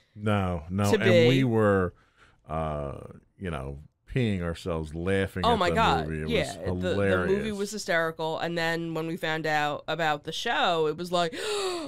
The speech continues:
Speaker 2: "Oh my
Speaker 1: Yeah.
Speaker 2: God, this is awesome." And it's nice because it's not,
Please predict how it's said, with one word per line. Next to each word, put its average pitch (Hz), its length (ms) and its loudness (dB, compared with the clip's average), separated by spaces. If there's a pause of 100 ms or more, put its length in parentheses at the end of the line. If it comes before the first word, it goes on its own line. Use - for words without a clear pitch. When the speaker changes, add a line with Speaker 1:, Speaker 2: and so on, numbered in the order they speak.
(360)
Speaker 2:
"Oh 285 120 2
my 254 100 4
Speaker 1:
Yeah. 202 60 0
Speaker 2:
God, 285 280 2
this 233 120 -4
is 226 120 -10
awesome." 262 500 0
And 190 140 0
it's 208 200 -4
nice 247 360 0
because 185 340 -4
it's 175 240 -4
not, 185 720 2